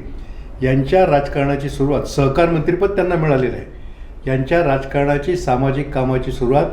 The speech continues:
त्यांची स्वतः एका पतसंस्थेचे चेअरमन आहेत गेल्या तीस वर्षापासून. त्याच्यामुळे आमच्या या चळवळीला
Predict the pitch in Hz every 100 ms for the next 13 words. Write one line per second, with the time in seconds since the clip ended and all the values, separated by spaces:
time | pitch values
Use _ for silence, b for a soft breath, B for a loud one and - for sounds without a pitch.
0 | B B B 156 190 202 - 139 220 220
1 | 214 220 220 - 180 - - 190 - 170
2 | 165 143 117 - 139 147 - 196 196 170
3 | - 147 135 127 - B B B B 151
4 | 143 165 175 165 151 147 160 156 - 139
5 | 143 160 151 -